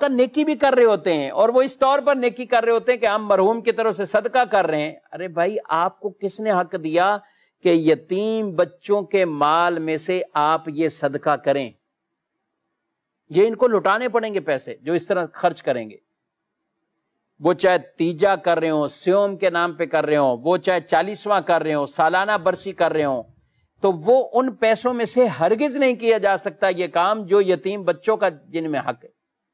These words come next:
ان کا حصہ جدا کر لیں۔ اب جو بالغ ہیں وہ اپنی اجازت جتنے حد تک دیں ٹھیک ہے، جو، وہ بھی اگر اجازت نہ دیں تو کسی اور کو یہ حق نہیں پہنچتا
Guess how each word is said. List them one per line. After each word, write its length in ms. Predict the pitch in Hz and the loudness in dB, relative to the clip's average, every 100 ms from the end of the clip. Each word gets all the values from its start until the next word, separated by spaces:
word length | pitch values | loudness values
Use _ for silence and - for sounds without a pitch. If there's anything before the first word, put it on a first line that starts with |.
| - | -6
ان 140 | 202 | -4
کا 240 | 190 196 | 0 0
حصہ 160 | 160 156 202 | 0 -2 -2
جدا 280 | 165 143 | -2 -2
کر 160 | 139 117 | -2 -4
لیں۔ 160 | - _ _ _ _ _ _ _ _ _ _ _ _ _ _ _ _ _ _ _ - | -16 _ _ _ _ _ _ _ _ _ _ _ _ _ _ _ _ _ _ _ -2
اب 260 | 180 170 | -2 0
جو 100 | 180 | 0
بالغ 540 | 175 131 147 175 233 233 | 0 2 2 2 0 0
ہیں 100 | 233 | 2
وہ 220 | 180 220 | 4 4
اپنی 280 | 208 220 220 | 4 -2 -2
اجازت 440 | 190 190 196 175 | 0 0 0 -4
جتنے 280 | 185 196 202 | -4 -2 -2
حد 60 | 180 | 0
تک 160 | 196 175 | -2 -4
دیں 140 | 165 185 | -4 -4
ٹھیک 340 | - 151 139 | -4 -4 -2
ہے، 100 | 180 | -2
جو، 180 | 165 151 | -4 -6
وہ 160 | 139 170 | 0 0
بھی 140 | 185 | 2
اگر 140 | 202 190 | -2 -2
اجازت 460 | 156 151 156 175 | -2 -2 -2 -6
نہ 160 | 160 170 | -4 -4
دیں 140 | 170 196 | -2 -6
تو 320 | 190 214 214 | 0 2 2
کسی 400 | - - 170 185 | 0 -10 -8 0
اور 180 | 165 180 | 2 2
کو 140 | 180 | 0
یہ 120 | 180 | -2
حق 180 | 147 147 | -2 -2
نہیں 180 | 180 226 | -4 -4
پہنچتا 440 | 240 214 160 165 | 0 0 0 0